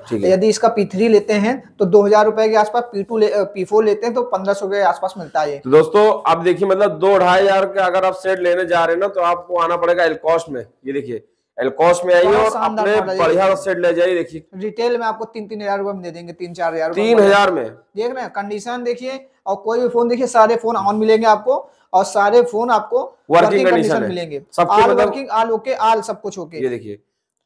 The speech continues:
Speaker 1: सारे पीस ओरिजिनल होंगे। ये
Speaker 2: हाँ,
Speaker 1: देखिए,
Speaker 2: सारे फोन आपको on मिलेंगे, कंडीशन बिल्कुल आपको फ्रेश मिलने वाली है। देख रहे हैं कंडीशन, मात्र तीन हजार रुपए में, मालूम है, चार जीबी, बत्तीस जीबी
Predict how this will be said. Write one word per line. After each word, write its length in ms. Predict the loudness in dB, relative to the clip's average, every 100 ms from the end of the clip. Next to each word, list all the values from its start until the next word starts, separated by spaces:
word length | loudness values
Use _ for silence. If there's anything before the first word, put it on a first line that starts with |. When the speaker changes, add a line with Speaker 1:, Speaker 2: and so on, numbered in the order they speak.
| _ -6
Speaker 1:
सारे 340 | 2 4 4
पीस 480 | -2 -12 -8 -4 -2
ओरिजिनल 420 | 0 0 2 2
होंगे। 260 | 2 0 -2
ये 60 |
Speaker 2:
हाँ, 100 | -2
Speaker 1:
देखिए, 160 | -4 -2
Speaker 2:
सारे 240 | -2 0
फोन 220 | -2 -2
आपको 260 | -2 -2 0
on 160 | -2 -2
मिलेंगे, 300 | -2 -4 -4
कंडीशन 500 | -4 -4 -4 -4 -6
बिल्कुल 240 | -2 2
आपको 200 | 2 2
फ्रेश 340 | -2 -2 -2
मिलने 220 | -4 -6 -4
वाली 220 | -2 -2
है। 60 |
देख 180 | 0 0
रहे 80 | -2
हैं 100 | -8
कंडीशन, 380 | -8 -8 -12 -16 _ _ _ _ _
मात्र 220 | 2 2 2
तीन 240 | 0 2
हजार 220 | 4 4
रुपए 120 | 2
में, 260 | -2 -4 0
मालूम 320 | 2 2 0
है, 60 | -6
चार 400 | 2 4 4 2
जीबी, 260 | -4 -6
बत्तीस 300 | -6 -6 -8
जीबी 340 | -8 -6 -6